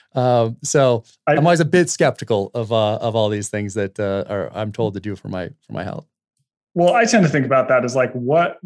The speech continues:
Speaker 2: did our natural environment used to show us naturally, right? We were never in a room that was a hundred and eighty degrees. So
Speaker 1: Mm-hmm.
Speaker 2: I live in Las Vegas.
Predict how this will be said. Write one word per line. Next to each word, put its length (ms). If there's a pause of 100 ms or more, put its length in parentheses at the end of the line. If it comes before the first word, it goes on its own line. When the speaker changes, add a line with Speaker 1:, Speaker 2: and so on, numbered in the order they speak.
Speaker 2:
did 160
our 160
natural 420
environment 560
used 260
to 80
show 380
us 480 (460)
naturally, 760
right? 340 (640)
We 160
were 180
never 400
in 160
a 160
room 400
that 120
was 120
a 60
hundred 360
and 260
eighty 300
degrees. 640 (160)
So 160
Speaker 1:
Mm-hmm. 320
Speaker 2:
I 60
live 160
in 100
Las 220
Vegas. 560